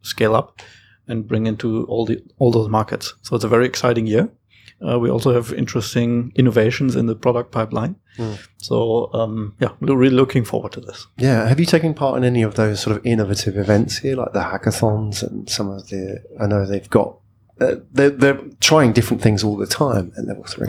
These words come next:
Speaker 1: Not all of them,
Speaker 2: Yeah.
Speaker 1: but, uh, but some of them. And I think it's a very good variety of different,
Speaker 2: Yeah.
Speaker 1: different events. So very informative sessions or very hands-on sessions, or sometimes we have a yoga session here as well.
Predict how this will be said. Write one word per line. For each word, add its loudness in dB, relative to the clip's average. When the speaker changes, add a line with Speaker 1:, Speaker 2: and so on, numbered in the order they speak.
Speaker 1:
Not 0
all 4
of 2
them, 2
Speaker 2:
Yeah. 0
Speaker 1:
but, 0
uh, -2
but 0
some 0
of 0
them. -2
And -4
I 2
think 0
it's -4
a -6
very 2
good 2
variety 0
of -2
different, -4
Speaker 2:
Yeah. 4
Speaker 1:
different -2
events. 0
So -2
very 0
informative 2
sessions -4
or -6
very 2
hands-on -2
sessions, -6
or -2
sometimes -2
we 2
have -4
a -6
yoga 2
session -4
here -6
as -14
well. -4